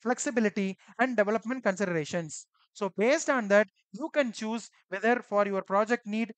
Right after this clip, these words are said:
you need a microprocessor or microcontroller. In the upcoming videos, we will see more detail about how functionally microprocessor and microcontroller works. For that, you can stay with us.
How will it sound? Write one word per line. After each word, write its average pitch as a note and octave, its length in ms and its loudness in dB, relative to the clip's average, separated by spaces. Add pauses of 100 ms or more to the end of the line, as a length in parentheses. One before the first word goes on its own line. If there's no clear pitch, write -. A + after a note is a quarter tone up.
(180)
you F#3 140 -4
need F#3+ 140 -2
a F#3+ 60 0
microprocessor G#3 800 0 (280)
or C4+ 140 2
microcontroller. D#3+ 880 0 (720)
In C#4 180 -4
the G4+ 80 6
upcoming A#3+ 420 0
videos, F#3 420 -2 (100)
we G#3+ 100 -2
will G#3+ 140 0
see B3+ 180 -2
more B3+ 400 0
detail G#3+ 380 2
about F#3 280 2 (240)
how B3+ 200 6
functionally C4 560 -2
microprocessor A3 720 0
and G3 140 -2
microcontroller F3+ 680 -2
works. - 340 -4 (280)
For E3+ 260 2
that, F#3+ 260 4 (300)
you G3 100 -4
can G3 220 -4
stay A#3 260 0
with G3 160 -6
us. D3+ 320 -2